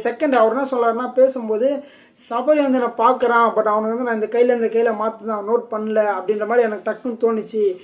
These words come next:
தோணுனா டக்குன்னு போய் நான் கேப்பை வச்சிட்டேன். So, தலையில வச்சு நின்றுட்டேன் அப்படின்லாம் சொல்லியிருந்தாரு. உண்மையிலேயே வந்து நல்லா சுவாரஸ்யமா சூப்பரா போயிடுச்சு கேம். நல்லா என்டர்டெய்னிங்கா இருந்துச்சு. நல்லாவும் விளையாடினாங்க. யாருமே வந்து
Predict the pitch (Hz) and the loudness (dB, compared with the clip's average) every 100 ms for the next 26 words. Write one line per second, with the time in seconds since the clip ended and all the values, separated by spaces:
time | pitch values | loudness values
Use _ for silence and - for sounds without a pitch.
0 | - - _ 254 254 247 240 240 226 254 | -20 -20 _ 0 0 0 -2 -4 -2 0
1 | 220 226 208 190 220 214 202 - - 214 | 2 2 0 -2 -2 0 0 -2 -8 -10
2 | 196 185 - _ - 214 233 247 233 226 | -10 -14 -18 _ -16 -2 2 4 4 2
3 | 220 226 226 226 208 208 226 220 220 208 | -2 -2 0 0 0 -2 -2 -2 -2 -2
4 | 208 226 330 - - _ - 254 277 285 | 0 0 -2 -4 -20 _ -6 -2 2 6
5 | 277 262 254 220 254 233 233 226 240 226 | 6 6 4 4 2 2 2 4 4 2
6 | 240 240 240 226 220 214 220 214 208 190 | -4 -4 -4 0 0 2 0 0 -4 -4
7 | 208 202 220 233 226 247 240 233 220 226 | -4 -2 0 0 0 0 0 -2 0 2
8 | 226 208 175 269 311 - - _ 226 254 | 2 -2 -6 -8 -8 -16 -20 _ -2 2
9 | 285 285 277 233 262 247 190 170 220 220 | 4 4 4 4 4 4 -2 -6 -2 2
10 | 247 247 247 233 226 277 262 | 4 2 0 0 2 4 4